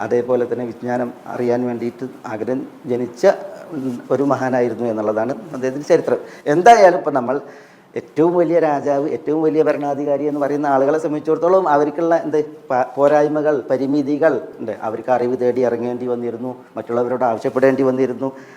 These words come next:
ഏ, തുടങ്ങിയ വിഷയങ്ങളാണ്. പക്ഷേ മേലായ റബ്ബ് സുബ്ഹാനഹു വ തആല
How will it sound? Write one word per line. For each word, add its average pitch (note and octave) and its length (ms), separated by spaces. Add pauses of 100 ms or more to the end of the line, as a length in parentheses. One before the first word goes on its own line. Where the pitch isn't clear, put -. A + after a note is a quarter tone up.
(260)
ഏ, C#3 180 (760)
തുടങ്ങിയ C#3+ 300
വിഷയങ്ങളാണ്. A#2+ 580
പക്ഷേ - 460
മേലായ C3 380
റബ്ബ് B2+ 240
സുബ്ഹാനഹു C3 500
വ B2+ 60
തആല B2+ 360